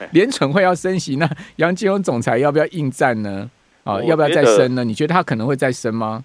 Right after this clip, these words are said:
Speaker 2: 我们台湾的情况跟，跟美国是很不一样。
Speaker 1: 嗯。
Speaker 2: 哦，就是美国它的升息，哦，对消费的，的影响，哦，会导致那个，呃，就是，就是，呃，经济，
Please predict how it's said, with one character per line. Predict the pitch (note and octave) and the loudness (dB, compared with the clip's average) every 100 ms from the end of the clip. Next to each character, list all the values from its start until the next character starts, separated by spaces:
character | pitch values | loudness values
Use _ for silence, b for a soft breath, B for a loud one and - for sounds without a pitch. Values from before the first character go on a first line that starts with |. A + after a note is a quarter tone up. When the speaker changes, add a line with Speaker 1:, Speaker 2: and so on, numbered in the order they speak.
| - - | -16 -16
Speaker 2:
我 | B2 | -10
们 | D#3 | -10
台 | - D3+ | -4 -2
湾 | G#3+ A3 | 0 0
的 | |
情 | D#3+ B2 | -4 -8
况 | C#3+ D#3+ C#3 | -2 -2 0
跟， | D#3 C#3+ D3 D#3 | -2 -2 -4 -10
跟 | - D#3 | -6 -6
美 | C#3+ F2 | -6 -10
国 | D#2+ D#2+ | -10 -12
是 | B2 | -12
很 | - | -14
不 | C#2+ G2+ | -16 -18
一 | E2 | -14
样。 | F2+ C#2 _ - | -12 -12 _ -20
Speaker 1:
嗯。 | D2+ - | -20 -18
Speaker 2:
哦， | A#2 G2+ | -12 -6
就 | G#3 G#3 | -4 -2
是 | A3 | -4
美 | C#3 G#2+ | -2 -4
国 | F2+ G2+ | -4 -6
它 | C3+ | -2
的 | C#3 A#2+ - | -2 -2 -6
升 | B2 | -8
息， | B2+ - C#2 _ | -10 -20 _ _
哦， | G2+ F2 | -12 -6
对 | D3 A#2 | -6 -6
消 | - A#2+ B2 | -4 -6 -4
费 | A#2 | -8
的， | G2+ F2 E2+ D2+ - | -8 -10 -12 -14 -12
的 | F#2+ E2 | -12 -12
影 | F#2 A2+ | -18 -12
响， | - C2+ | -10 -10
哦， | F#2 E2 - b b _ | -12 -14 -14 b b _
会 | G3+ E3 | -10 -6
导 | C3+ F2 F2+ - | -2 -2 -4 -12
致 | B2+ G#2+ G2 F#2 | -14 -12 -12 -14
那 | A2 | -14
个， | G2+ F#2 E2+ D#2+ | -10 -8 -8 -10
呃， | F2+ E2 E2 E2+ _ _ _ | -12 -14 -16 -20 _ _ _
就 | C#3 | -20
是， | B2+ C3 G#2+ | -12 -10 -10
就 | A#2 B2 | -10 -12
是， | B2+ G#2+ - | -10 -14 -14
呃， | G2 F2 | -16 -16
经 | - C#3+ C3 | -12 -14 -12
济， | C3 | -16